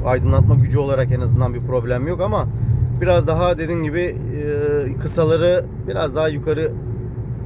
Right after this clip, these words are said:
kaldırmak, yükseltmek lazım. Fazla kısa yani.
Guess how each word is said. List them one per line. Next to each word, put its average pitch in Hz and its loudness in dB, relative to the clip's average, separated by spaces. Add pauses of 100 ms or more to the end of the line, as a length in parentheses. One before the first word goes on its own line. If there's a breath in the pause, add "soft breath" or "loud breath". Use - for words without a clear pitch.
(140)
kaldırmak, 139 0
yükseltmek 139 -2
lazım. 139 0
Fazla 143 2
kısa - -4
yani. 92 -4